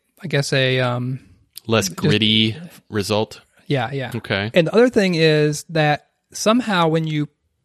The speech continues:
Speaker 1: push all the way to the bottom, it is supposed to, it has a mechanism where it can force the grinds to the bottom and the liquid above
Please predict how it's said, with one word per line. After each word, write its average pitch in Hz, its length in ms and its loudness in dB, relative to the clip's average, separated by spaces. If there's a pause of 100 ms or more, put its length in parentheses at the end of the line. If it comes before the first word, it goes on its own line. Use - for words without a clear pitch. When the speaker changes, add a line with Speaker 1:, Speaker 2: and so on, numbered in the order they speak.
Speaker 1:
push - 300 -2
all 170 220 2
the 180 80 0
way 170 160 2
to 170 100 -8
the 156 120 -4
bottom, 151 440 0
it 151 140 -4
is 156 160 -4
supposed 170 560 -4
to, 147 320 -2 (640)
it - 80 -4
has 160 160 2
a 156 60 2
mechanism 160 520 2
where 151 160 2
it 156 140 0
can 147 240 -2
force 175 720 0
the 135 640 0 (480)
grinds 180 580 0
to 180 100 -6
the 165 100 2
bottom 151 600 2
and 147 140 -2
the 139 80 2
liquid 143 640 0
above 147 680 0